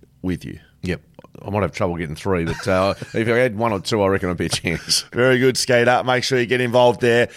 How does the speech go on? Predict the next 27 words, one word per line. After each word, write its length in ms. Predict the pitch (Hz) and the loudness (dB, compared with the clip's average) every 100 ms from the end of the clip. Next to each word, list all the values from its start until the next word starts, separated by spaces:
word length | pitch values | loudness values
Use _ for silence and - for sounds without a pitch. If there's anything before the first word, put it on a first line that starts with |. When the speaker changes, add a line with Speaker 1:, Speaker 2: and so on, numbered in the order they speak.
| - - | -18 0
Speaker 1:
Uh, 200 | 117 117 | 2 4
we'll 80 | 117 | 4
be 100 | 113 | 2
keeping 300 | 117 123 110 | 0 -2 -2
track 200 | 104 113 | 0 2
of 80 | 110 | 2
that. 140 | 113 131 | 4 4
Let's 160 | 147 | 2
get 120 | 170 165 | 2 2
into 80 | |
the 80 | 156 | 2
big 160 | 156 147 | 0 2
moments 340 | 151 147 135 | 2 2 0
of 60 | 139 | 0
the 80 | 131 | 4
round. 400 | 135 135 135 - | 4 4 2 -2
Uh, 180 | 117 113 | -2 0
Skeet, 380 | - 127 127 135 | -2 -2 -2 -2
Nick 200 | 135 - | -8 -4
Dacos. 560 | 127 123 127 120 - - - - - - | -2 0 2 0 0 -10 -18 -20 -20 -6
Uh, 680 | 107 113 113 113 110 110 104 - _ _ _ _ _ _ _ _ 127 | 0 4 4 4 4 4 2 -4 _ _ _ _ _ _ _ _ -2
I 100 | 135 | 2
can't 220 | 147 120 | 2 2
believe 280 | 110 107 98 | 2 0 0
he's 260 | 107 90 | -4 -4
not 200 | 101 - | -6 -6
being 440 | 101 98 95 92 | -6 -4 -6 -10